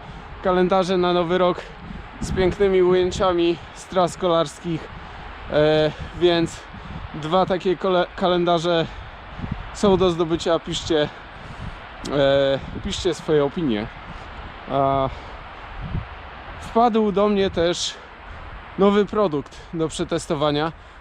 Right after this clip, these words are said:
Produkt od Nanowax. Wosk stały na warunki zimne. Jest trochę zimno. Na szczęście ten śnieg, który był, stopił się i można pojeździć.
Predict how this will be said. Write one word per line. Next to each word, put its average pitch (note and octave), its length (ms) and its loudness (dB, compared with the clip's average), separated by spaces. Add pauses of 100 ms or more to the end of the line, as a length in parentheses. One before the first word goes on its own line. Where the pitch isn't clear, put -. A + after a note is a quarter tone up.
(100)
Produkt F3+ 640 -2
od E3 340 -2
Nanowax. G3 800 0 (760)
Wosk F3 420 0
stały G3 540 0 (160)
na E3+ 160 0
warunki F3 500 0
zimne. E3 560 2 (480)
Jest A3+ 220 -2
trochę C#3+ 240 -2
zimno. C#3+ 440 2 (560)
Na D#3+ 80 2
szczęście G3+ 460 4
ten G3 140 4
śnieg, G#3 360 2 (100)
który F#3 280 2
był, F3+ 280 4 (440)
stopił G#3 440 2
się F#3 160 2
i F3 80 4
można E3+ 340 2
pojeździć. F#3+ 640 2